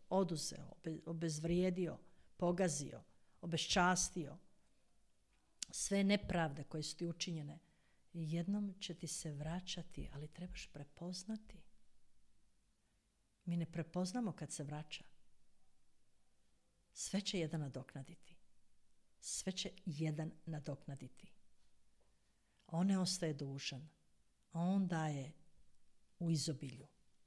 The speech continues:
U izobilju. Dakle, samo da ne ostaneš u toj mržnji, u tom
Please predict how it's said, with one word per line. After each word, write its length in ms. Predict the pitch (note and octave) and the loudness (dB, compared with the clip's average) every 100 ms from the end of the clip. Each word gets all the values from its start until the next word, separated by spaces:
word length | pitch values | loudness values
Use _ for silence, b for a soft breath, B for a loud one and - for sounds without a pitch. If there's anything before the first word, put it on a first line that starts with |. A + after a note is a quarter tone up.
| - | -8
U 120 | D#3 | 0
izobilju. 640 | D#3+ C#3+ D#3 C#3 C3+ - - _ _ - - - - - - - b b b b b b b - | 0 0 -2 -6 -10 -14 -20 _ _ -18 -16 -16 -18 -20 -20 -20 b b b b b b b -6
Dakle, 260 | D#3 - F3+ | -4 -2 -2
samo 360 | - G3+ A#3 | 0 2 2
da 120 | A3 F#3 | 2 2
ne 140 | E3+ | 2
ostaneš 500 | D#3+ - F#3 E3+ - | 0 -2 -2 -2 -2
u 40 | |
toj 160 | D3 D3 | -2 -4
mržnji, 540 | D3 D3 C#3+ - D3 C#3 - - | -2 -2 0 0 0 -6 -16 -18
u 40 | - | -14
tom 320 | - C#3+ | -8 -6